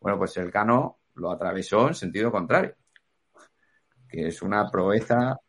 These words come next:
y demuestra la gran cualificación y, y valía técnica como marinos del Cano y de los que iban con él, porque conseguir eso en una nao tan precaria que no tenía velas preparadas para navegar contra el viento,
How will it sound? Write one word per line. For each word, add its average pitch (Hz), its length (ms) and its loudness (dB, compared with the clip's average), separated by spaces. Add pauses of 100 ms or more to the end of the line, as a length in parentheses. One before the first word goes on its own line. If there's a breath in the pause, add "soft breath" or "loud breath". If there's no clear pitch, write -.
y 92 140 -4
demuestra 95 640 4
la 92 420 4
gran 80 600 -4
cualificación 98 880 -2
y, 95 160 -6 (240)
y 85 100 -12
valía 85 540 -4
técnica 104 520 2
como 92 340 -4
marinos 90 540 -6
del 85 200 -12
Cano 98 280 -4
y 110 60 2
de 104 80 2
los 90 100 -2
que - 120 -20
iban 90 180 -4
con - 160 -16
él, 78 160 -16 (400 soft breath)
porque 69 520 -12 (500)
conseguir 85 420 -2
eso 107 200 2
en 90 60 -4
una 95 200 -2
nao 98 340 -2 (260 soft breath)
tan 73 200 -10
precaria 92 500 4
que 85 80 -4
no 90 160 -4
tenía 92 300 0
velas 92 300 0
preparadas 85 500 -6
para 87 180 2
navegar 87 420 0
contra 82 320 -2
el 76 80 -4
viento, 110 500 -2